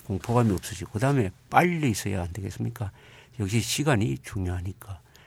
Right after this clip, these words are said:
이렇게 하면 다섯 개의 원칙이, 그중에 출발은 짧게 쓰는 거라고 생각합니다. 이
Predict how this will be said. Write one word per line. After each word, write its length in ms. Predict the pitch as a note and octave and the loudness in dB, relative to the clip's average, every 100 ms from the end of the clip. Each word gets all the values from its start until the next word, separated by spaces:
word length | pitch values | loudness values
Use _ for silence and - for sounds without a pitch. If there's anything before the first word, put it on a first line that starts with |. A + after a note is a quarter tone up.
| - - | -20 -2
이렇게 240 | D3 C#3 | 0 4
하면 120 | B2 E2+ | 2 6
다섯 240 | D3 C#3+ | 4 4
개의 160 | A#2+ F#2+ | 2 2
원칙이, 600 | F#2 F#2+ - - - G2+ - _ _ _ _ | 0 -4 -6 -10 -8 -10 -14 _ _ _ _
그중에 280 | - A#2 C3+ | 0 2 2
출발은 560 | - D#3 D3 E3 E3 D#3+ - - - | 2 2 4 4 4 0 -10 -20 -16
짧게 340 | - C#3+ C#3+ A2+ | -6 -6 -2 -4
쓰는 220 | - F#2 | -4 -8
거라고 200 | F2 - | -10 -14
생각합니다. 520 | - A#2+ A#2 B2+ - - - - - - - - - - | -18 -18 -16 -16 -16 -16 -18 -20 -20 -20 -20 -20 -20 -8
이 340 | C#3 C#3 B2 | 2 4 4